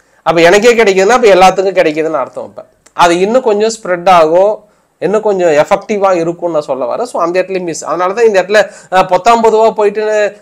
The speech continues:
அஹ், ஜெர்மனி ஓடி வந்து support பண்ணது, துரோகம் செய்து விட்டது அப்படின்னு நம்ம சொல்ல முடியாது.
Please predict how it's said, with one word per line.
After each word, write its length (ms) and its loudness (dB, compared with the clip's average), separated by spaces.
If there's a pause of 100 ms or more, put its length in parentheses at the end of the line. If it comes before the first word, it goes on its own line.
அஹ், 200 4
ஜெர்மனி 460 2
ஓடி 300 2
வந்து 220 0
support 420 -4
பண்ணது, 380 -4
துரோகம் 360 2
செய்து 260 -4
விட்டது 300 -6
அப்படின்னு 160 -10
நம்ம 200 -6
சொல்ல 260 -6
முடியாது. 420 -6